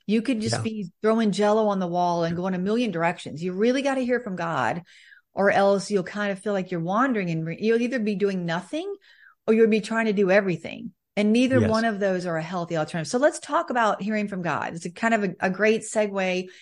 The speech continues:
Speaker 1: Um, we know God captured your attention in Alaska. He shifted the direction of your life.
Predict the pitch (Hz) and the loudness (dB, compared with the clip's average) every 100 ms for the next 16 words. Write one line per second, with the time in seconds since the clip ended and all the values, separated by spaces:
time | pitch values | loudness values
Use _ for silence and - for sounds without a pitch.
0 | - _ - 214 202 190 185 190 208 226 | -20 _ -4 0 2 0 -2 0 2 4
1 | 240 233 214 214 202 196 208 190 190 180 | 4 4 2 0 -2 -2 -2 -4 -4 -4
2 | 202 190 190 175 175 175 180 190 175 180 | -6 -4 -4 0 2 2 0 -2 -2 -2
3 | - - 247 233 208 196 202 190 - 190 | 0 0 0 0 -2 0 0 0 -4 -8
4 | 175 175 170 170 170 170 | -6 -4 0 2 4 2